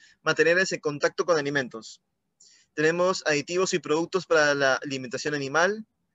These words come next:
productos fitosanitarios, organismos genéticamente modificados, productos dietéticos, nutrición y alérgenos, riesgos biológicos,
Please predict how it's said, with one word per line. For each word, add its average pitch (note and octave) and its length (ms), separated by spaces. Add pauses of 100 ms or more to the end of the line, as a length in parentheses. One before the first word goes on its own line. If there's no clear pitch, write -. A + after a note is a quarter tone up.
(240)
productos D#3+ 640
fitosanitarios, E3 1120 (1080)
organismos E3 840
genéticamente E3+ 680
modificados, E3+ 840 (1120)
productos D#3+ 480
dietéticos, F3 960 (460)
nutrición E3 680 (880)
y F3+ 340 (220)
alérgenos, D3+ 720 (340)
riesgos E3+ 800
biológicos, D#3 880